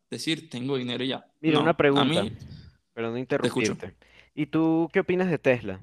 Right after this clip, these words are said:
Speaker 2: De todos estos carros de Tesla. Me parece algo también interesante. Cambiando
Speaker 1: Coño.
Speaker 2: bastante, que cambia bastante todo lo de los
Speaker 1: Sí,
Speaker 2: carros hoy en día.
Speaker 1: por supuesto. Buena interve-, intervención, por cierto.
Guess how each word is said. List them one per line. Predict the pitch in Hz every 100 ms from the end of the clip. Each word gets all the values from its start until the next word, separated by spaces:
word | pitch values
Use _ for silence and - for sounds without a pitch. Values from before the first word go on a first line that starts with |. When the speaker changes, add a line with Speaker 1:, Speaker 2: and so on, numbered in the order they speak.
| -
Speaker 2:
De | 170 113
todos | 127 131 139
estos | - 147 -
carros | 135 127 139
de | 120
Tesla. | 117 107 98 92 _ _ _
Me | 104 98
parece | 95 92
algo | 113 117
también | - 95
interesante. | 98 117 101 - 98 87 - _ _ _ - -
Cambiando | 113 110 110 123
Speaker 1:
Coño. | 120 160 139
Speaker 2:
bastante, | 113 123
que | 120
cambia | 117 110 131
bastante | 113 - 104 120
todo | 131 131 135 135 127 120
lo | 117
de | 107
los | 98
Speaker 1:
Sí, | -
Speaker 2:
carros | 113 113 127
hoy | 120 120
en | 117
día. | 101 90
Speaker 1:
por | - 127
supuesto. | 123 139 135 135 - - _ _ _ _ _
Buena | 131 131 135 147 139
interve-, | 135 135 123 -
intervención, | 123 123 127 120 117 131
por | 120
cierto. | - 123 165